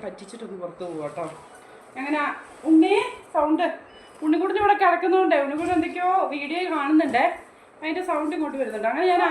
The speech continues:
ആദിക്കുട്ടനില്ലാതെ ആദൂട്ടിയില്ലാതെ എവിടെ അങ്ങനെ പോകാറില്ല കേട്ടോ. അത്രയ്ക്ക് അത്യാവശ്യത്തിന് മാത്രമേ പോകാറുള്ളൂ. അപ്പം ഇത് എന്തായാലും അത്യാവശ്യമാണ്, പോയേ പറ്റുള്ളൂ. ആദൂട്ടിയുടെ കുറച്ച് മരുന്നുകൾ തീർന്നു കേട്ടോ. ഇപ്പം നീതിയിൽ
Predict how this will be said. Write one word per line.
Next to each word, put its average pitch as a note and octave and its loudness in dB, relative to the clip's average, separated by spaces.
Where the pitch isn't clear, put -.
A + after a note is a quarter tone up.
ആദിക്കുട്ടനില്ലാതെ E4 -2
ആദൂട്ടിയില്ലാതെ E4 -4
എവിടെ D#4 -2
അങ്ങനെ E4 0
പോകാറില്ല C#4 0
കേട്ടോ. G#3 -2
അത്രയ്ക്ക് D4+ -6
അത്യാവശ്യത്തിന് C#4+ -4
മാത്രമേ B3 -4
പോകാറുള്ളൂ. G#3 -2
അപ്പം - -16
ഇത് A3+ -4
എന്തായാലും A#3+ 0
അത്യാവശ്യമാണ്, A3+ -2
പോയേ G#3 -4
പറ്റുള്ളൂ. G3+ -6
ആദൂട്ടിയുടെ G#3 -8
കുറച്ച് A3 -10
മരുന്നുകൾ A3 -6
തീർന്നു F3 -8
കേട്ടോ. F#3+ -6
ഇപ്പം F#3 -16
നീതിയിൽ G3 -12